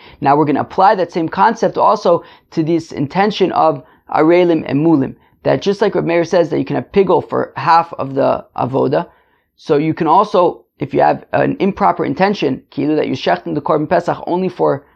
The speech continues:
people without a bris milah, even though it's just for one of the simanim, either for the trachea or the esophagus, it's enough to say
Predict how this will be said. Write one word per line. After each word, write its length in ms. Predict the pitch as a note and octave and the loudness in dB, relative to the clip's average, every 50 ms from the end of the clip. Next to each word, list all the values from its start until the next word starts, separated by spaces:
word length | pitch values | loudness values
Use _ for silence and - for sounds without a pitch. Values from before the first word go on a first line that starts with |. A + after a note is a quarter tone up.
| _ _ | _ _
people 160 | - D#3+ C#3+ C#3+ | -6 -4 0 0
without 240 | D3+ D3+ D3 E3 | 2 4 4 4
a 60 | F#3 F3 | 2 0
bris 180 | D#3+ D3+ - | -4 -6 -4
milah, 300 | - D3 C#3+ C3+ C3+ - - - - _ | -4 -2 -2 -2 -2 -4 -8 -18 -20 _
even 220 | - - F3 F3+ G3+ | -6 -4 -2 0 2
though 80 | F3+ | 2
it's 140 | E3 D#3+ E3 | 2 2 0
just 180 | - D#3 - - | -6 -10 -6 -4
for 100 | - C#3+ | -4 -2
one 240 | C#3+ C#3 D3+ E3+ | 0 2 0 0
of 100 | F#3 E3 | 0 -2
the 60 | D#3 C#3+ | -4 -6
simanim, 480 | - - D3 D3 D#3+ F3+ G3 F3 D#3 | -4 -2 -2 0 2 2 2 0 -2
either 200 | - D3 E3 F3 | 0 0 0 0
for 100 | E3+ - | -2 -2
the 100 | D3+ C#3+ | -4 -6
trachea 480 | C3+ - D#3+ D#3+ D#3 - D#3+ D3+ - - - | -4 -4 -6 -6 -2 -2 0 0 0 -2 -2
or 40 | |
the 100 | C#3 C3+ | -4 -4
esophagus, 540 | C3+ C3+ - E3+ F3+ F#3 - F3 D#3+ D#3+ - - - - _ | -4 0 2 2 2 2 0 -2 -4 -4 -6 -10 -20 -16 _
it's 160 | - C3+ - | -10 -6 -4
enough 280 | D#3 C#3+ D#3+ E3+ E3+ - | -2 0 2 0 0 0
to 120 | - C#3+ | -6 -10
say 440 | C3+ - E3+ F3 F3+ D#3+ D#3 D3+ C#3+ | -4 0 2 4 4 4 4 0 -2